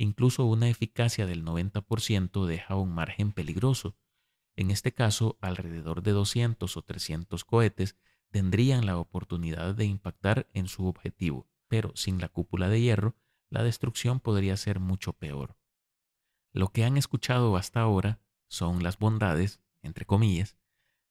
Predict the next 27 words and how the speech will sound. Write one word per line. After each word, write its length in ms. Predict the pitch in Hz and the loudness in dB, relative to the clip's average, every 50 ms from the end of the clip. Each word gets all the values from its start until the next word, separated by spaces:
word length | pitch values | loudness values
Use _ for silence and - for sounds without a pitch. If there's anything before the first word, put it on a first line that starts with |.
| _ | _
de 220 | _ - 104 113 123 | _ 0 2 4 4
la 160 | 135 135 127 | 4 4 2
eficacia 640 | 120 113 - 110 - - 104 107 - - 127 123 110 | 2 2 0 -2 0 0 0 0 0 0 0 2 2
de 80 | 95 | 2
este 220 | 90 92 - - 82 | 0 0 -4 -6 -10
sistema 420 | - - - - 92 90 92 95 | -10 -12 -6 -4 -2 0 2 2
de 80 | 80 76 | 2 0
defensa, 580 | 76 73 - - 120 131 127 - - - - _ _ _ _ _ _ _ _ _ _ _ _ _ | -2 -2 -2 0 0 0 0 -2 -4 -6 -10 _ _ _ _ _ _ _ _ _ _ _ _ _
pero 220 | - 113 113 120 135 | 2 2 4 4 4
eso 160 | 135 - 143 | 2 0 -2
tiene 320 | - - 139 135 139 139 | -2 -2 0 0 2 2
mucho 320 | 127 120 123 - - - - | 2 2 2 0 -2 -4 -2
que 100 | - 110 | -2 0
ver 300 | 101 104 110 131 - _ _ _ _ _ | 2 2 2 0 -2 _ _ _ _ _
con 180 | _ - 95 95 | _ 0 2 2
lo 80 | 92 92 | 2 0
rudimentario 880 | 95 95 92 90 85 80 80 78 73 71 - - 104 113 127 123 113 | 0 0 0 0 0 -2 -2 -4 -6 -8 -4 -2 0 2 2 2 2
del 200 | 101 87 80 80 | 0 0 -2 -4
armamento 520 | 73 73 73 76 73 80 85 90 95 - 92 | -8 -8 -8 -6 -6 -4 -4 -4 -2 -2 -2
utilizado 680 | 87 90 - 95 92 101 101 - - 92 92 101 101 - | -4 -2 -2 0 0 0 0 0 0 0 0 0 0 -2
por 160 | - - 82 | -6 -6 -6
las 180 | 73 82 - | -6 -6 -4
milicias 460 | - 90 92 90 87 90 - 104 101 - | -2 0 0 0 0 -2 -2 -2 -4 -4
como 320 | - - 87 87 85 85 | -4 -6 -4 -4 -4 -2
Hamas 440 | - 101 107 107 104 98 104 - - _ | -2 -2 0 2 2 0 0 -2 -6 _
y 160 | - 95 92 | -8 -6 -6
Hezbollah, 480 | 87 80 - - 71 71 73 69 - | -6 -6 -6 -6 -4 -4 -4 -4 -6